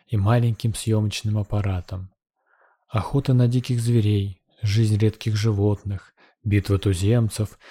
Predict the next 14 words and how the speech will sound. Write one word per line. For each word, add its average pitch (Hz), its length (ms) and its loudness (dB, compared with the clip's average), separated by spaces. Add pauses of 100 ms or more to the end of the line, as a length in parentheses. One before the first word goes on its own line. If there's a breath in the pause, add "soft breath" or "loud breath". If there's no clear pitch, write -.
(220 loud breath)
величественные 131 920 2
пейзажи — 117 760 2 (340 soft breath)
всё - 320 4
проходило 98 560 0
перед 98 320 -2
ним 98 180 0
сперва 95 440 -4
в 90 60 -4
жизни, 120 500 -2 (240 soft breath)
а 110 100 -4
затем 104 420 -2
на 127 80 0
прозрачной 104 680 -4
ленте. 92 540 -6